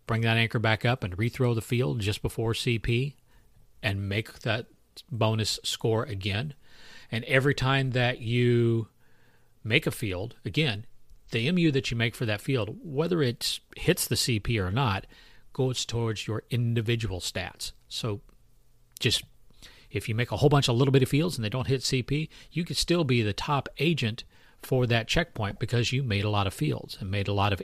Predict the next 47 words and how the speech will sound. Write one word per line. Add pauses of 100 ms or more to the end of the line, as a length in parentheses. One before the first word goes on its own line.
M
U (320)
that (180)
unfortunately (280)
just
didn't
count
for
your
team. (1500)
And
lastly, (100)
keep
track
of
the
fields
that
score
a
lot
of
M
U. (280)
Since
there's
a
little
mystery
to
the
scoring, (460)
and
it's
kinda
hard
to
figure
out
and
project
what
you're
gonna
get,
if
you